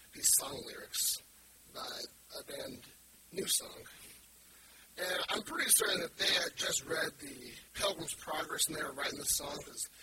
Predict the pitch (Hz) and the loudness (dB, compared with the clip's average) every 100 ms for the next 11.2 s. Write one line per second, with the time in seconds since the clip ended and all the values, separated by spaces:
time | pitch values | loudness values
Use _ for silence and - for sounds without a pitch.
0 | - - 170 165 170 151 - - - - | -16 -4 -2 -2 -2 -4 0 2 2 0
1 | - - - - - - - - - 139 | -18 -20 -20 -20 -20 -20 -20 -8 -6 -6
2 | - - - 143 - 123 123 - - - | -10 -18 -14 -10 -8 -8 -8 -10 -10 -14
3 | - - - - - - - - - - | -12 -14 -14 -14 -14 -14 -16 -18 -20 -20
4 | - - - - - - - - - - | -20 -20 -20 -18 -4 6 8 8 6 -4
5 | 202 185 - - - - - - - - | -2 0 -2 -4 -6 -6 -6 -14 -20 -20
6 | - - - - - - - - - - | -8 -4 -2 -2 -4 -6 -14 -20 -14 0
7 | - 605 - - - - - - - - | 4 6 6 4 2 2 2 0 -4 -6
8 | - - - - - - - 139 - 180 | -10 -18 -18 -18 -18 -14 -4 0 2 4
9 | - - - - - - - - - - | 6 4 4 -6 -8 -12 -14 -14 -16 -20
10 | - - - - 196 220 247 262 - 151 | -20 -16 0 4 4 4 2 2 0 0
11 | 139 147 | -2 -6